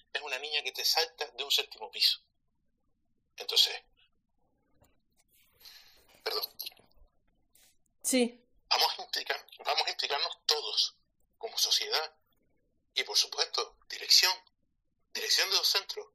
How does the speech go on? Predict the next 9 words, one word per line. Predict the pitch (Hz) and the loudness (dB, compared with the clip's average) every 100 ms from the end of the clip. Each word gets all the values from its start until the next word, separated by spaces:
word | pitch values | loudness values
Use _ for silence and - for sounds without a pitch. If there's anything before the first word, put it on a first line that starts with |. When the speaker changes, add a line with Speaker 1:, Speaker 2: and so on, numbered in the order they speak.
| _ _ _ _ _ _ _ _ _ _ _ _ _ _ _ _ _ - | _ _ _ _ _ _ _ _ _ _ _ _ _ _ _ _ _ -2
Speaker 1:
Es | - | -2
impresentable | 170 - - 160 147 175 196 226 _ _ | -4 0 4 4 2 0 0 -4 _ _
que | - | 2
se | - 240 | 2 4
corte | - 494 - - 440 | -2 -6 -4 -4 -2
este | 170 | -2
tipo | - - 151 | -4 -4 -4
de | 151 | -4
iniciativas. | 143 - 127 113 107 - | 0 2 2 0 -6 -12